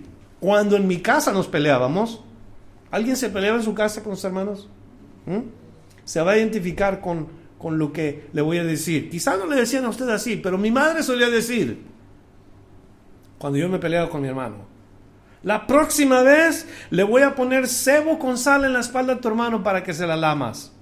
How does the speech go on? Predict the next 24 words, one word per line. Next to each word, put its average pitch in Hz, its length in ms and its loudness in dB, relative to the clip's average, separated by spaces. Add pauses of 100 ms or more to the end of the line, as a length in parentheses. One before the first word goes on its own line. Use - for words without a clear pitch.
(720)
A 139 140 -4
ver 190 180 0
si 190 200 -4
así 170 220 -4
lo 170 140 -2
tratas 151 380 -4
bien". 113 300 -8 (1600)
¿Qué 147 140 -4
le 139 140 2
parece? 117 500 -10 (1400)
La 131 220 -6
pura 190 240 4
idea 143 560 0 (840)
de 143 200 0
lamer 139 320 0
la 175 120 0
espalda 175 440 -4
de 147 120 0
mi 135 60 -4
hermano 151 400 -4
con 131 240 -6
cebo 165 400 -2
y 147 60 0
sal 139 580 -4